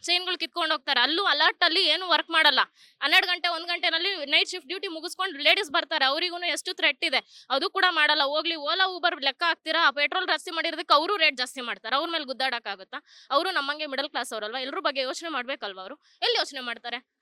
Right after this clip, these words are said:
ಒಂದಿನ ಮಿಡಲ್ ಕ್ಲಾಸ್ ಅವ್ರ ತರ ಬಂದು ಬದುಕಿ ತೋರಿಸ್ಲಿ ಮೇಡಮ್ ಅವರು. ನಮ್ ಕಷ್ಟ ಏನು, ನೋವು ಏನು ಅಂತ ಗೊತ್ತಾಗುತ್ತೆ. ಅದನ್ ಬಿಟ್ಬಿಟ್ಟು ಅಲ್ಲಿ ಕುತ್ಕೊಂಡು ಎ ಸಿ ರೂಮಲ್ಲಿ ಅವ್ನ್ ಹಿಂಗ್ ಮಾಡ್ದ, ಇವ್ನ್ ಹಂಗ್ ಮಾಡ್ದ, ಅದನ್ನೇ ಮಾತಾಡ್ತಿರ್ತಾರೆ. ಏನು ಪ್ರಯೋಜನ ಇಲ್ಲ. ಇರೋದೊಂದು ಬಂಗಾರದಂತ ಜೀವನ,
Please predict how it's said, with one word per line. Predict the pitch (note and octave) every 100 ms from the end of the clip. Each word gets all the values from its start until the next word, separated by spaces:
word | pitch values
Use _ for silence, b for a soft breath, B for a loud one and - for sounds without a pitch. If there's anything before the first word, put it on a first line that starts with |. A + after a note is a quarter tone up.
| _
ಒಂದಿನ | C4 E4+ G#4+ F4 D4+ F#4+
ಮಿಡಲ್ | E4 G4
ಕ್ಲಾಸ್ | F#4 D4
ಅವ್ರ | C#4
ತರ | C4+ C#4
ಬಂದು | C4 C4+ D4+
ಬದುಕಿ | C#4+ B3 - G4+
ತೋರಿಸ್ಲಿ | C4+ E4+ E4+ D4+
ಮೇಡಮ್ | C4+ A#3+ A3+
ಅವರು. | A#3 A#3 B3 D4+ C#4+ _ _ -
ನಮ್ | B3
ಕಷ್ಟ | C4 C4 F4
ಏನು, | E4+ D4+ D#4+
ನೋವು | C4+ D4
ಏನು | D4+ C#4+
ಅಂತ | B3+ B3+
ಗೊತ್ತಾಗುತ್ತೆ. | A3+ G#3+ B3+ B3 G#3 G#3 A3 b b b b
ಅದನ್ | C#4+ G4+ G#4
ಬಿಟ್ಬಿಟ್ಟು | F#4+ C#4 F4+ F#4
ಅಲ್ಲಿ | F4+ E4 E4
ಕುತ್ಕೊಂಡು | F4 - F#4 E4+
ಎ | G4
ಸಿ | F#4
ರೂಮಲ್ಲಿ | F4 D#4+ D#4 E4 F4
ಅವ್ನ್ | D4 D4 D4
ಹಿಂಗ್ | F4 F#4+
ಮಾಡ್ದ, | E4 C#4+ E4+
ಇವ್ನ್ | D4 C#4+
ಹಂಗ್ | C#4 F4+
ಮಾಡ್ದ, | D#4+ C4+ D4+
ಅದನ್ನೇ | C#4 D4 F#4
ಮಾತಾಡ್ತಿರ್ತಾರೆ. | F#4 D4+ A#3+ A#3+ A3+ A3+ B3+
ಏನು | G#4 A#4+
ಪ್ರಯೋಜನ | D4 E4 E4+ D#4
ಇಲ್ಲ. | C4+ C4+ B B B -
ಇರೋದೊಂದು | F4+ G#4+ F4 F4
ಬಂಗಾರದಂತ | D4+ C#4 D4 F4 E4 D4+
ಜೀವನ, | E4 A3+ C#4+